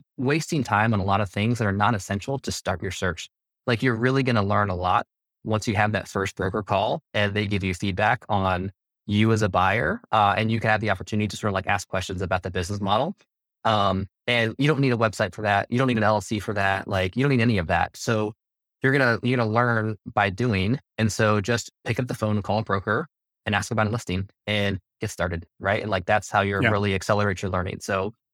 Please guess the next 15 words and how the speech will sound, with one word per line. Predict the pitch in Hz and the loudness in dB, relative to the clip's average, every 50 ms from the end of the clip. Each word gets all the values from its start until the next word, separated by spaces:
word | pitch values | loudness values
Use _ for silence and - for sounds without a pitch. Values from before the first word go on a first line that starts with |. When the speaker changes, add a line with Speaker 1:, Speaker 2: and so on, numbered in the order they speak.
| _ _ _ _ | _ _ _ _
Speaker 1:
just, | - 113 107 - - | -2 -2 -2 0 0
Speaker 2:
Yeah. | 120 117 - - _ _ - | 0 0 0 -2 _ _ -2
Speaker 1:
just | - 113 - - | -2 -2 -2 -2
get | - 107 | -6 -4
started. | - - 92 92 85 85 90 _ _ _ _ _ _ _ _ _ _ _ _ _ - - _ - - _ - | 0 0 0 0 0 -2 -6 _ _ _ _ _ _ _ _ _ _ _ _ _ -20 -20 _ -20 -20 _ -4
Speaker 2:
Yeah. | - 127 117 113 - - _ - - - - - - - - _ _ _ _ | 0 2 2 2 0 -4 _ -20 -20 -20 -20 -20 -20 -20 -20 _ _ _ _
I, | - 139 135 | 0 2 2
I | 151 147 135 | 4 4 6
will | 127 135 131 | 6 6 6
just | 127 131 127 - | 6 4 4 4
add | 131 120 120 120 | 4 4 4 2
to | 135 107 | 0 0
that. | 120 117 - - | 2 0 2 2
I | 135 127 | 0 2
do, | 120 143 160 180 | 4 6 6 6